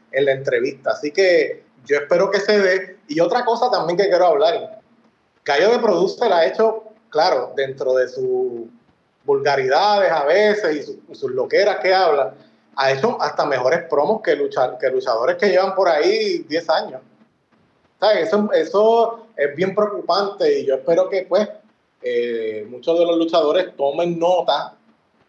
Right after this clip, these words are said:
y quieran ser mejor de lo que son hoy, actualmente, porque no estoy diciendo que el luchador de Puerto Rico es malo. El luchador de Puerto Rico es bueno, tiene talento, tiene la cría, tiene la condición, muchos de ellos le hacen falta un poco más de condición, lo tienen.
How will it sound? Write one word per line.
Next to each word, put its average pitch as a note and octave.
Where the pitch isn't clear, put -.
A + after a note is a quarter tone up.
y D3
quieran E3+
ser F#3
mejor C#3
de C#3
lo C3
que A#2+
son C#3
hoy, C#3
actualmente, C#3
porque C#3+
no D#3
estoy A3+
diciendo A#3+
que A3+
el G3
luchador E3+
de G3
Puerto G#3
Rico G3+
es -
malo. C#3
El D3
luchador D3+
de -
Puerto G3+
Rico G#3+
es C3+
bueno, D#3
tiene G3+
talento, D#3+
tiene A3
la G3
cría, D#3+
tiene G#3+
la G#3+
condición, E3+
muchos C#3+
de G3
ellos G#3+
le G3
hacen F#3+
falta F#3+
un F#3
poco F3+
más F3
de E3+
condición, E3
lo C#3+
tienen. F3